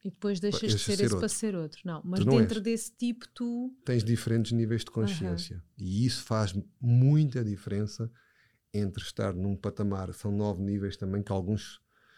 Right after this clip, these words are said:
Speaker 2: ah, há várias abordagens. Os meus professores têm cinco níveis, eh, o Russ
Speaker 1: Uhum.
Speaker 2: Hudson tem nove, mas pronto. Isso
Speaker 1: Quando passas para um outro, um, quando estás, eh, num outro nível de consciência, para mim, o estar num outro nível de consciência é ter uma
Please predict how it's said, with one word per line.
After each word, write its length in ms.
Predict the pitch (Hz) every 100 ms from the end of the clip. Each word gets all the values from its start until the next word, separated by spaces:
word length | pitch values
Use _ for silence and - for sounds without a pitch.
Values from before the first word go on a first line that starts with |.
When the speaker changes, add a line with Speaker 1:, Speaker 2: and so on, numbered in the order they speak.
| _ _ -
Speaker 2:
ah, 320 | 101 98 95 -
há 120 | - 113
várias 320 | 139 135 117
abordagens. 760 | 110 107 98 87 80 80 -
Os 100 | 110
meus 160 | 90 90
professores 360 | 95 - 98 -
têm 220 | 98 92
cinco 360 | - 101 92
níveis, 600 | 104 135 127 127 120 98 98
eh, 120 | 101 92
o 220 | 92 92 90
Russ 200 | 95 -
Speaker 1:
Uhum. 60 | 98
Speaker 2:
Hudson 320 | 92 98 151
tem 160 | 95
nove, 500 | 92 101 120 117 110 110 _ _ _ _ _ _
mas 160 | - 107
pronto. 340 | - 101 80
Isso 300 | 87 90 101
Speaker 1:
Quando 200 | 104 233 220
passas 380 | 220 220 208 -
para 180 | 214
um 140 | 202 202
outro, 280 | 196 190 190
um, 320 | 190 185 - - _ -
quando 180 | 196
estás, 720 | 185 - 202 185 175 - - -
eh, 180 | - 170 175
num 220 | 185 190
outro 220 | 196 202
nível 240 | 196 185
de 60 | 180
consciência, 440 | - 190 - 190 -
para 100 | 190
mim, 260 | 190 220 208
o 80 |
estar 260 | 185 - 190
num 100 | 190
outro 160 | 180 180
nível 180 | 190 185
de 80 | 185
consciência 460 | 185 - 190 214
é 20 |
ter 240 | 196 190 185
uma 340 | 185 175 170